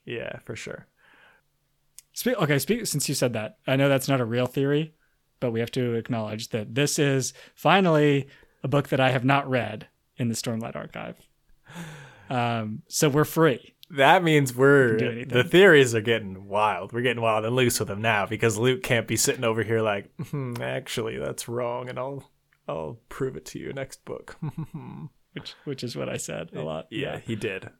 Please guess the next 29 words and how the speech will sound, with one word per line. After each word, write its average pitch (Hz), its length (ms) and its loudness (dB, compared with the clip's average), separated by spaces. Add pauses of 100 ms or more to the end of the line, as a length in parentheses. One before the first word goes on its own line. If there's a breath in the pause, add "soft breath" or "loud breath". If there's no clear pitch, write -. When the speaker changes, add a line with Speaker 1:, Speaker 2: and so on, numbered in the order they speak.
(160)
Speaker 1:
But 127 100 6
now 151 360 8
I 160 80 8
can 147 180 -2
come 143 140 6
up 131 40 4
with 127 120 2
a 120 80 4
theory, 127 500 6 (140)
and 123 180 2
Luke 220 220 8
can't 170 260 2
say 160 200 6
shit. - 420 -2 (880)
Speaker 2:
Yeah, 131 220 -2 (140)
I'll 127 120 0
get 139 100 2
involved. 127 480 -2 (220)
Speaker 1:
He's - 240 -10
gonna 101 180 -6
get 92 160 -12
Speaker 2:
That's, 123 140 -6
Speaker 1:
involved. 185 120 -2
Speaker 2:
that's 170 140 2
good, 180 240 2
'cause 175 160 0
you 214 100 4
need 254 200 6
enthusiasm, 147 720 0